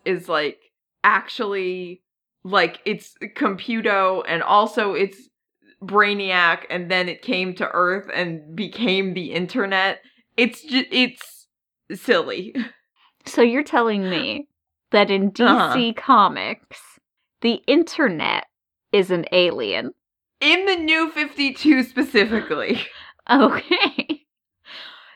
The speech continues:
Speaker 2: <laughs>
Speaker 1: Um.
Speaker 2: That I can, I can see why a lot of people reading New fifty-two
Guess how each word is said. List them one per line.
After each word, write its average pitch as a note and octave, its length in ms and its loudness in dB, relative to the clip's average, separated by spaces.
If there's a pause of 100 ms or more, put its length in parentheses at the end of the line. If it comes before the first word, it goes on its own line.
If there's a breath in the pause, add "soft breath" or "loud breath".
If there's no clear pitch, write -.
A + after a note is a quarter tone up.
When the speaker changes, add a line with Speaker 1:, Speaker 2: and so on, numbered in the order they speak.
(220 loud breath)
Speaker 2:
<laughs> C4 380 0
Speaker 1:
Um. E3 720 4 (440 loud breath)
Speaker 2:
That B3 280 0 (100)
I G3+ 140 8
can, A3+ 340 -4
I F3+ 160 2
can F#3+ 220 -6
see G#3 560 -10 (420)
why F3+ 420 2
a F3+ 120 0
lot F3+ 220 0
of F#3+ 120 -2
people B3 400 0
reading F3+ 360 0
New G3+ 160 2
fifty-two F#3+ 920 0